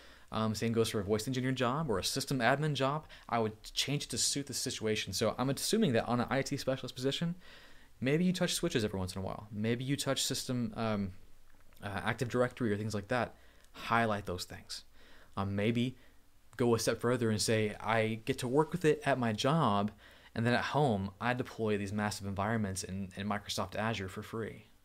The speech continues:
And I, I have these labs. You wanna see my arm templates? I did these arm templates. Check 'em out. I did this in A-, uh, A W S. Look at my CloudFormation templates." Like, we're in a day and age where you can pretty easily prove your work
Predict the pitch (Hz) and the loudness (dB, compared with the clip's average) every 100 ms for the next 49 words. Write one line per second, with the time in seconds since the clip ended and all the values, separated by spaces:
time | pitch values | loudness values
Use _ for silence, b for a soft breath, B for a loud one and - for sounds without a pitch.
0 | - - - 104 104 107 104 - - 110 | -20 -20 -8 -2 0 0 -2 -8 -4 0
1 | 113 104 107 123 127 127 - B B B | 0 0 0 2 2 -2 -8 B B B
2 | 117 120 - 135 123 120 117 104 123 147 | 0 2 2 2 2 2 2 0 -2 0
3 | 175 196 202 - 127 139 147 165 180 135 | 0 0 -2 0 0 2 2 2 0 0
4 | 135 131 - 127 151 170 175 - B B | -2 -4 -4 -2 2 4 4 2 B B
5 | B 135 147 151 127 151 175 135 127 143 | B 0 2 0 0 0 0 0 2 2
6 | 147 139 165 - 143 135 - 143 151 151 | 2 4 4 2 0 0 0 0 2 2
7 | 165 131 120 131 131 123 113 - B B | 2 0 0 0 0 0 -2 -8 B B
8 | B 165 175 127 107 117 113 - 104 107 | B 6 6 6 4 4 2 2 0 2
9 | 147 123 - - - - - - - - | 0 -2 -6 -12 -20 -20 -20 -20 -18 -10
10 | - 190 165 131 135 139 117 107 - - | 0 2 4 0 -2 -2 0 -2 -4 -2
11 | 139 127 104 101 104 110 - | 0 2 2 2 2 0 -2